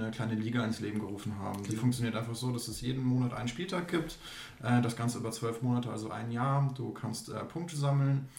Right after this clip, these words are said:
Speaker 1: und, ähm, bist am Ende eventuell in der Top acht, kannst dann nochmal ein Top eight Finale spielen und dann gewinnst du ein paar Kartenpreise. Also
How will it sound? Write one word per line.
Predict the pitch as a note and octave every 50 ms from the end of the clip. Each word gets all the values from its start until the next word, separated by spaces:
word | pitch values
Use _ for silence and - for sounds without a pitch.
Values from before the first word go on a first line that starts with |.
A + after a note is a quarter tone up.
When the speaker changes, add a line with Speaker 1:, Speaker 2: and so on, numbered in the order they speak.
| - - -
Speaker 1:
und, | - A#2+ A2+ A#2 A2+ A2+ A2 - - G#2
ähm, | G#2+ A2 A2 A2 A2 A2 A2 A2 A2 A2 A2 A2 - - - G#2+ G2+ A2 A2+
bist | B2 A#2+ - -
am | G2+ G2+ -
Ende | G#2+ A#2 A#2 A2+ -
eventuell | - G#2+ A2 G#2+ G#2+ A#2 G2+ G#2+
in | G#2+ G#2+
der | G#2+ G#2
Top | - B2+ B2 -
acht, | C3+ D3 C#3+ - -
kannst | - A#2+ A2 -
dann | - G#2+
nochmal | G#2+ G#2 A2 G#2+ G#2+
ein | G#2+ G#2+
Top | - - -
eight | A2 A2 G#2+ -
Finale | - - G#2+ G#2+ G#2+ A2 A2 G#2+
spielen | - - - G#2+ G#2 G#2+ G#2 G#2 G#2
und | G#2+ G#2 G#2 G#2 - -
dann | G#2+ G#2+ G#2+
gewinnst | - - G#2+ G2+ G#2 - -
du | G#2 G#2
ein | G2+ G2 -
paar | - - - -
Kartenpreise. | - - - - - - - - - - - - D#2+ D#2
Also | G#2 - A3